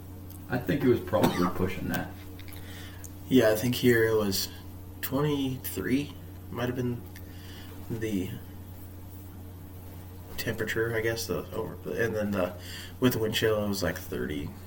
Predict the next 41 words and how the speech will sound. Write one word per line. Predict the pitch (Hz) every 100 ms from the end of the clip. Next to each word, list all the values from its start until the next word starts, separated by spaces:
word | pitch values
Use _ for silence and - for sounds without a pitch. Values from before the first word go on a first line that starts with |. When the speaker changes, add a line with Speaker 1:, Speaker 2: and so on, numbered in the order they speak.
| -
Speaker 2:
one | - 90 76
oh | 67 -
two | 78 65
or |
something. | - - 98 - - -
Not | -
very | 104 90
Speaker 1:
Cold. | 92
Speaker 2:
bad. | 90 - - - -
Speaker 1:
Cold. | - 180
Speaker 2:
It |
was | 175
cold, | - 113 92 - - - - -
but | 131 123
nothing | 127 151 160 160 139
compared | 139 123 117 113
to | - 117
the | 104
Delta | 98 120 110 120
cold | - 92 85
that | 87
I | - 73
endured | - - 82 73 - 92 90 -
Speaker 1:
<laughs> | - - - -
Speaker 2:
when | 87
Speaker 1:
Yeah. | 85
Speaker 2:
I |
lived | 85 87 -
up | -
there. | - 76 - - - - - -
Speaker 1:
Yeah, | -
that | 92 107
Alaska | 104 104 92 -
cold's | - - 95 92
a, | 92 - - - - - - - - - - -
another | - 90
Speaker 2:
Yeah. | 87
Speaker 1:
kind | 87 - 113 98
of | 87
cold, | 92 98 -
huh? | 113